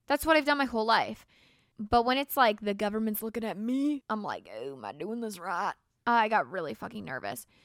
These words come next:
So I immediately was, like, on the hunt for an accountant, a tax strategist, a business strategist. I was on the hunt immediately. I was like, "But I need someone that specializes. Like,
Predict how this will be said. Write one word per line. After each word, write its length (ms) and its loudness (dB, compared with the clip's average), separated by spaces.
So 440 10
I 140 12
immediately 840 2
was, 160 0
like, 380 2
on 300 4
the 100 2
hunt 340 2
for 160 0
an 80 2
accountant, 640 0
a 80 -6
tax 400 6
strategist, 760 4
a 80 -4
business 520 -2
strategist. 640 4
I 120 6
was 120 0
on 100 0
the 120 -2
hunt 320 -6
immediately. 760 -8
I 80 4
was 100 2
like, 160 2
"But 160 4
I 300 4
need 180 -4
someone 220 -2
that 200 -4
specializes. 1300 0
Like, 100 2